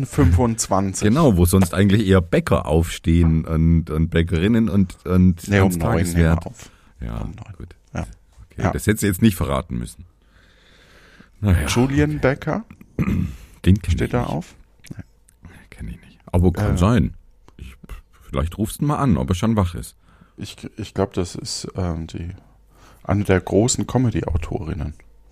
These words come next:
Speaker 2: Mhm. Ach so, eine sie.
Speaker 1: Ja.
Speaker 2: Ah, ich dachte Julian als männlicher.
Speaker 1: Ja,
Speaker 2: Ich,
Speaker 1: vielleicht hab ich's falsch ausgesprochen.
Speaker 2: Johannes, ich hab ein Quiz für dich heute.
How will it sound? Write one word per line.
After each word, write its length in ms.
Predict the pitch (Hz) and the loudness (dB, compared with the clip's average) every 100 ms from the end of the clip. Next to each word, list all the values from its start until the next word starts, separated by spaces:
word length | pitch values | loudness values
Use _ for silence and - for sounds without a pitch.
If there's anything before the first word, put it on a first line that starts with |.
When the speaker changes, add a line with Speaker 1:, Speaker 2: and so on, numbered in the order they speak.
| - 69 65 62 | -10 -8 -6 -4
Speaker 2:
Mhm. 300 | 67 110 135 - _ - - | -2 -2 -4 -16 _ -20 -10
Ach 180 | - 87 | -4 -2
so, 120 | 110 - | -2 -4
eine 320 | - 85 82 | 2 6 6
sie. 280 | 85 95 82 - _ _ _ - | 6 2 2 -4 _ _ _ -12
Speaker 1:
Ja. 120 | - 85 _ - | -8 -8 _ -12
Speaker 2:
Ah, 100 | 62 - | -10 -10
ich 120 | - | -12
dachte 240 | - - - | -12 -10 -6
Julian 600 | - 78 76 76 69 67 | 2 4 4 4 2 -2
als 260 | - 64 - _ - - - | -8 -10 -12 _ -20 -18 -6
männlicher. 320 | 82 85 95 | -4 -2 0
Speaker 1:
Ja, 160 | 101 | 2
Speaker 2:
Ich, 180 | 98 - | 2 0
Speaker 1:
vielleicht 240 | - 87 92 | -4 -6 -6
hab 60 | |
ich's 120 | 87 | -8
falsch 240 | - 87 - | -6 -8 -8
ausgesprochen. 720 | - - 92 - 85 - - _ - | -12 -12 -16 -14 -16 -16 -20 _ 0
Speaker 2:
Johannes, 440 | 123 110 101 85 | 2 4 0 -2
ich 160 | 135 160 | 0 0
hab 180 | 165 - | 0 0
ein 240 | 110 98 | 2 2
Quiz 320 | 87 131 180 - | 0 0 -2 0
für 120 | 87 | -4
dich 260 | 85 - | -4 -12
heute. 320 | - 55 - | -12 -12 -12